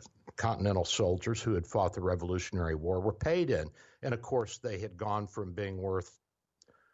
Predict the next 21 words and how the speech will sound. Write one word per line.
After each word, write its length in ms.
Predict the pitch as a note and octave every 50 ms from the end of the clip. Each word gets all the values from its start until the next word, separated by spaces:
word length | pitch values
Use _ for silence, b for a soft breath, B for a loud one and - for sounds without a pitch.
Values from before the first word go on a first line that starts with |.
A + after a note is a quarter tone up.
| b b b b b _ - -
a 40 | -
buck 520 | F2+ E2 A#2+ A#2+ B2+ G#2+ G#2+ G#2+ - - - - - _ _ _ _ _ _ _ _ _ _ _ _ _ _ _ _ _ _ _ _ _ _ _ _ _ _ _ _
to 420 | - A#2+ A2 G2+ G2 F#2+ G2 F#2+ - - F#2+
nothing, 420 | A2 A#2+ C#3 - C3+ A2 E2 D#2+
a 80 | E2+ E2+
continental 640 | - - A#2 G#2+ F2 E2+ F#2+ F#2+ F#2+ G2+ F#2+ E2
dam. 420 | D#2+ F#2+ G2+ A2 A2+ G#2 F#2+ F#2 G2
And, 180 | F2 E2+ F#2 F2+ B B B B B
and 160 | - G2 G2+ G2+
the 80 | F#2+
saying 300 | F2+ - - B2 G#2 G2+ F#2+
was, 220 | G2 F#2+ F#2+ -
is, 100 | F#2+ F2
"I 120 | G#2 A2
don't 180 | C3 C3+ G#2 E2+
give 140 | G2 F#2+ F2
a 40 | E2+
continental 560 | - - G2+ F#2+ F#2 F#2+ F#2+ F#2+ F#2 F2 D#2+
damn," 300 | D#2+ F#2 G#2+ B2+ B2+ A2+
which 220 | G2 F2 - -
mean, 260 | G#2+ G2+ F#2+ F#2 E2+